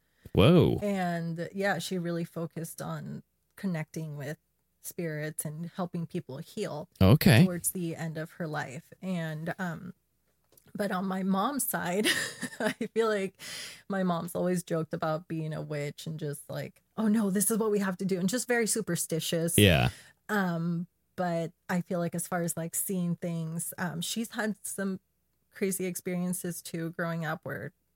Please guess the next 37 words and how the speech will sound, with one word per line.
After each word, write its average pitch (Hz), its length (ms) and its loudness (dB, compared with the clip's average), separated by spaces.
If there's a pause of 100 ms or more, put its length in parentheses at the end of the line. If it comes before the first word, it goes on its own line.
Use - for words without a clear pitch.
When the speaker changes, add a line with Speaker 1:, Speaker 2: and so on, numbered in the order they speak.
(260)
Speaker 2:
she's - 300 -4
seen, 165 260 -2
like, 151 220 -8 (520)
scary 190 680 -6
things 254 280 -2
almost. 233 760 -2
Um, 180 440 0 (540)
but 190 140 0
I 190 140 0
haven't 202 360 -2
seen 190 220 -2
anything 180 420 -2
that's, 156 240 -6
like, 156 220 -6 (760)
as 175 160 -4
far 175 160 -2
as, 170 100 -4
like, 170 160 -6
a 180 60 -4
demon. 160 640 -6
Like, 185 300 -4
Speaker 1:
Yeah. 71 260 8
Speaker 2:
she - 120 2
has 202 260 0
seen 175 320 -2
stuff 151 380 0
where 156 160 -6
it's - 140 -10
Speaker 1:
She - 100 6
Speaker 2:
been, - 20 10
Speaker 1:
saw 117 160 8
Speaker 2:
like, 110 100 8
Speaker 1:
a - 40 6
demon? 151 400 12
Speaker 2:
Yeah, 196 560 0
like, 175 280 -4
I, 175 180 -4